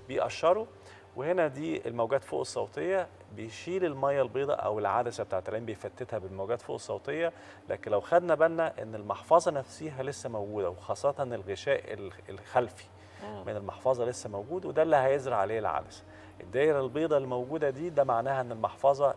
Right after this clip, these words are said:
Speaker 1: جزء منها اتشال والجزء الخلفي لسه موجود، وده شفاف ويروح زرع العدسة جوه العين. في الأطفال الصغيرين ما ينفعش أسيب المحفظة دي، لأنها بتعتم.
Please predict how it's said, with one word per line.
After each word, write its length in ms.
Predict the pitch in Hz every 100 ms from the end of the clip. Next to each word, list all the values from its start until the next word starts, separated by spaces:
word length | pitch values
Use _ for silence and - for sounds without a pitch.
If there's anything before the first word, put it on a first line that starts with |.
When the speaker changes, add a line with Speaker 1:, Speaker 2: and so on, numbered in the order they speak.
| - -
Speaker 1:
جزء 220 | 151 120
منها 260 | 113 110
اتشال 400 | 95 - 165 220 202 117
والجزء 420 | 110 123 156 120
الخلفي 440 | 110 139 135 -
لسه 280 | 113 123 117
موجود، 320 | 101 110 175
وده 140 | 143 135
شفاف 420 | - - 175 185
ويروح 260 | 180 175 143
زرع 240 | 147 147
العدسة 400 | 123 123 120 101
جوه 160 | 92 90
العين. 200 | 62 - - - - -
في 60 |
الأطفال 360 | 127 101 156 180
الصغيرين 480 | 160 127 139 175 135
ما 80 | 123
ينفعش 520 | 113 156 165 - -
أسيب 320 | 117 - 131
المحفظة 500 | 107 - - 104 -
دي، 120 | - - 117
لأنها 160 | 127
بتعتم. 580 | 123 117 120 151 -